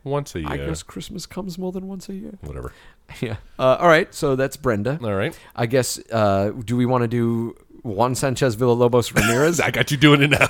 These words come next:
Speaker 2: Or do we wanna do the Kurgan next?
Speaker 1: Let's do, uh, Juan Sanchez Villalobos Ramirez.
Speaker 2: Okay. Uh, I went with Bryan Cranston.
Speaker 1: Oh, interesting. <gasps> I wanna see him in that hat on
Speaker 2: Yeah.
Speaker 1: a horse.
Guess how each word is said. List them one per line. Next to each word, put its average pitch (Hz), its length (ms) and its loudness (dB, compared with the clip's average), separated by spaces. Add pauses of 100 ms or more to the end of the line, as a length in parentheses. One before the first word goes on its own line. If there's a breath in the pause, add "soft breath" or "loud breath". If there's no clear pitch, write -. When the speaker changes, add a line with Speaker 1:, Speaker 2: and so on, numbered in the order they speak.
(120)
Speaker 2:
Or 151 160 8
do 139 100 6
we 143 80 8
wanna 127 220 4
do 123 100 0
the 120 80 2
Kurgan 113 360 0
next? 95 340 -10
Speaker 1:
Let's 214 200 2
do, 202 320 6
uh, 160 100 8
Juan 147 240 4
Sanchez 123 360 2
Villalobos 104 460 2
Ramirez. 69 400 -4
Speaker 2:
Okay. 143 360 2 (680 soft breath)
Uh, 104 400 4 (100)
I 160 200 2
went 214 220 4
with 156 380 0 (100)
Bryan 127 580 -2
Cranston. 139 680 -4
Speaker 1:
Oh, 403 600 8
interesting. 220 640 -2
<gasps> - 20 -4
I 170 540 0
wanna - 160 2
see 143 140 2
him 131 100 4
in 131 80 2
that 110 160 2
hat 165 320 6
on 135 80 2
Speaker 2:
Yeah. 135 80 8
Speaker 1:
a 98 60 4
horse. 101 400 0